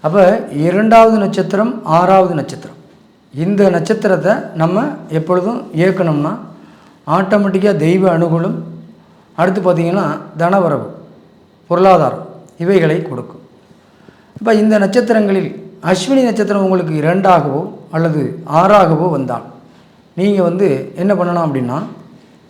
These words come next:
முந்திரி, பாதாம் உணவில் சேர்த்துக்கொள்ள வேண்டும். அதே வந்து நெகட்டிவாக வந்துச்சுன்னா அதை நீங்க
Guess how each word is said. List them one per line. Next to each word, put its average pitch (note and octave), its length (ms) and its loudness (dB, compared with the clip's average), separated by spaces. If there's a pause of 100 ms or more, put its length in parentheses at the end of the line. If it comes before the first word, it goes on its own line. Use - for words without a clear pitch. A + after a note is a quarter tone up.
(1500)
முந்திரி, A3+ 380 4 (240)
பாதாம் F3+ 380 4 (180)
உணவில் D#3 320 -2 (220)
சேர்த்துக்கொள்ள A#2 520 -10
வேண்டும். A2 220 -18 (1500)
அதே G#3 180 6 (100)
வந்து A3 220 2
நெகட்டிவாக G#3 420 2
வந்துச்சுன்னா F3+ 400 -2
அதை F#3+ 160 -2
நீங்க F3+ 160 -4